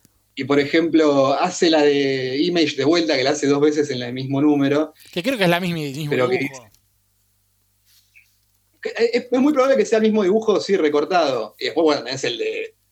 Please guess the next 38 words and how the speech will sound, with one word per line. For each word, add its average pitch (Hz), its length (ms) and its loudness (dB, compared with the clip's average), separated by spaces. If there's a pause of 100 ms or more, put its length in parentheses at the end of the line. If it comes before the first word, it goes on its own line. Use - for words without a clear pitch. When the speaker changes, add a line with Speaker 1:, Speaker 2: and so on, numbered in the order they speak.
Speaker 1:
el 139 160 -2
de 131 80 0
Miller, 156 280 2
Speaker 2:
El 143 60 -2
de - 60 0
Speaker 1:
que - 40 -2
Speaker 2:
Miller, 226 140 2
que 185 60 -6
es 170 60 -6
Speaker 1:
ya 165 40 -10
Speaker 2:
buenísimo. 151 280 -2
Speaker 1:
lo 143 60 0
hemos 139 200 -4
hablado. 135 240 -2 (1300)
Cada 185 220 0
vez 180 100 0
que - 80 -4
hace 147 160 -4
a 127 60 -6
Miller, 147 260 0
les, 120 260 -12 (280)
lo 127 120 -4
hace - 220 -4
igual. 120 460 -2
Es 123 160 -10
impresionante. 120 760 -6 (120)
Speaker 2:
Y 160 100 -8
es 135 100 -8
muy, 180 160 -8
y 170 100 -2
es 175 80 0
muy 208 200 -4
bueno, 196 320 0
aparte, 139 280 -12
digo, 139 220 -10
es 151 300 -2
muy 170 200 -12
bueno. 175 460 -4